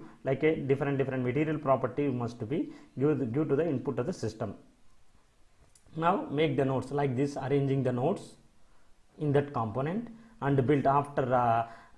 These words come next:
<clears throat> adding a nodes, we are going to connect this with help of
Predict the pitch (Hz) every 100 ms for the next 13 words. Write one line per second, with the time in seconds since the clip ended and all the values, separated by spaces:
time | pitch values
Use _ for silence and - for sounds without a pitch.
0 | - 135 - 170 156 123 143 160 160 139
1 | 131 185 175 143 131 113 135 135 139 123
2 | 151 123 135 143 - - - - 135 127
3 | 123 120 147 165